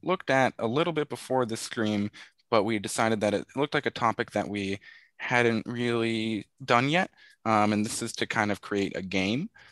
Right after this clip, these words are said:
So we're gonna be trying to create something called Penny's Game, and we'll see how that goes.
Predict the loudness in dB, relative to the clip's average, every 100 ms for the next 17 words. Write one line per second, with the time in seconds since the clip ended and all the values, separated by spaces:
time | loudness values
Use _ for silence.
0 | _ -2 2 4 2 0 -4 -8 -4 0
1 | 0 0 0 0 -2 0 2 2 2 0
2 | -2 -2 0 -2 -2 -4 -6 -4 0 0
3 | 2 2 2 0 -6 -20 -20 _ 0 2
4 | 2 0 0 4 2 4 2 0 -8